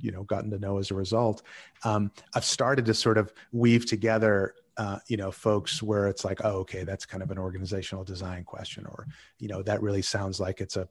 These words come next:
challenge around vertical development. And, you know, how do we begin to embed that at scale? Okay,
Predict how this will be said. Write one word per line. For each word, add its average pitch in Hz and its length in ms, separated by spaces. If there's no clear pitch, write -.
challenge 101 380
around 95 220
vertical 95 320
development. 95 720
And, 90 260
you 104 80
know, 95 80
how 107 160
do 104 80
we 101 140
begin 101 260
to 101 160
embed 98 260
that 95 160
at 92 140
scale? 87 540
Okay, - 160